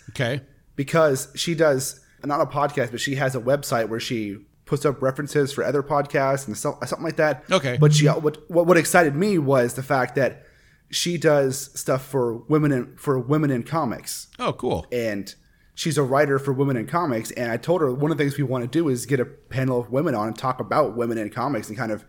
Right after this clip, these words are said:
Speaker 1: Yeah.
Speaker 2: you know, put mo-, put more light on that than we ca-, than, you know, than we currently have. And it's just, it's a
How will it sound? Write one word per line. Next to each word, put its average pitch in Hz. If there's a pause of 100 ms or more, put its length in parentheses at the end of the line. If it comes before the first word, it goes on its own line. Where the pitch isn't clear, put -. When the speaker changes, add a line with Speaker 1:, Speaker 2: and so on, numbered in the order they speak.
(160)
Speaker 1:
Yeah. 160
Speaker 2:
you 131
know, 113 (240)
put 170
mo-, 151 (160)
put 180
more 151
light 143
on 101
that 95
than 107
we 110
ca-, 135
than, 104
you 117
know, 98
than 120
we 113
currently 117
have. 123 (180)
And 156
it's 143
just, -
it's 147
a 117